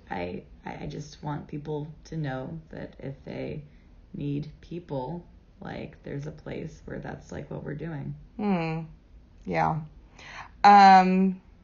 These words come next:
Speaker 2: what do you think is the most underrated characteristic when looking for a mate?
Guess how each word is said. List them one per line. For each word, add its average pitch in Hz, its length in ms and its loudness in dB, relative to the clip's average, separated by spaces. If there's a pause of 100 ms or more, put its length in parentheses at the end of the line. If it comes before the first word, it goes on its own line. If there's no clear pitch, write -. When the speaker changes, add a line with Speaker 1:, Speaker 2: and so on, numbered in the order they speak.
(640)
Speaker 2:
what 247 120 6
do 330 60 6
you 381 120 8
think 269 260 4
is 214 140 0
the 208 100 2
most 185 380 4
underrated 190 680 4
characteristic 160 960 -2 (120)
when 165 240 -2
looking 156 380 0
for 151 200 -4
a 151 60 -2
mate? 147 360 -6